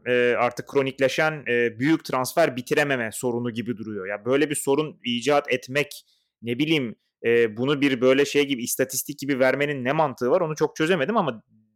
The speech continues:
de-, se-, söylenen şey şu. Bu iki soruda da o var. E, Rafinha istendi alınamadı. İşte Vlahovic'den bahsetmiştin, istendi alınamadı. Mudryk istendi alınamadı.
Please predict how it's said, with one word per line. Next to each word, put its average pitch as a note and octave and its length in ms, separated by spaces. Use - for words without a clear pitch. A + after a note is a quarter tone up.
de-, D3 280
se-, F#3+ 320
söylenen E3+ 340
şey B3 180
şu. C3 220
Bu C#3 100
iki D#3+ 140
soruda E3+ 340
da C#3+ 80
o A2 80
var. F3 220
E, A#2 380
Rafinha D#3 500
istendi A#2+ 400
alınamadı. G#2+ 400
İşte C3+ 220
Vlahovic'den C#3 560
bahsetmiştin, G2+ 540
istendi A2 380
alınamadı. A2 640
Mudryk D3+ 500
istendi G#2 380
alınamadı. G#2+ 600